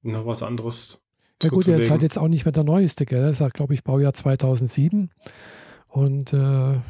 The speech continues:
Speaker 2: ja, ist halt jetzt, ja, ist halt kein junger Stern mehr, gell? Äh, und, äh, das bedeutet halt, klar,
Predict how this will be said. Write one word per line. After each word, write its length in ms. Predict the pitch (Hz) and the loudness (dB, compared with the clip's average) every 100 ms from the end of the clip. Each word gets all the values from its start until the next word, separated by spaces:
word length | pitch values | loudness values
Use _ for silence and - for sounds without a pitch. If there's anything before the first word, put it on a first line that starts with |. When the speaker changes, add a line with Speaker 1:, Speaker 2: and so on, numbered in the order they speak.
| - 190 190 127 - | -14 -18 -16 -18 -12
Speaker 2:
ja, 260 | 143 147 170 | -4 2 2
ist 140 | 143 | 2
halt 120 | 143 131 | 0 0
jetzt, 220 | 131 196 - - - - - _ _ - 127 | -4 -6 -14 -14 -12 -12 -14 _ _ -14 -4
ja, 180 | 127 165 | 0 0
ist 120 | 135 | 0
halt 140 | 127 | -2
kein 160 | - 135 | -2 0
junger 240 | 139 151 | 0 0
Stern 260 | - 156 196 | 0 0 2
mehr, 160 | 151 113 | 2 2
gell? 240 | 110 165 - _ - - - - - - _ _ | 0 0 -4 _ -20 -20 -20 -20 -20 -20 _ _
Äh, 560 | 135 135 139 147 143 135 - - - _ _ _ _ _ _ _ _ | -2 0 2 2 2 0 -4 -18 -20 _ _ _ _ _ _ _ _
und, 440 | - 123 123 - | -10 -10 -10 -6
äh, 320 | 127 127 123 - _ - - - - | -4 -4 -6 -10 _ -20 -20 -20 -8
das 200 | 139 - | -6 -6
bedeutet 440 | 131 135 147 147 | -4 0 0 0
halt, 320 | 156 147 - | -2 -2 -6
klar, 260 | - 170 | 0 2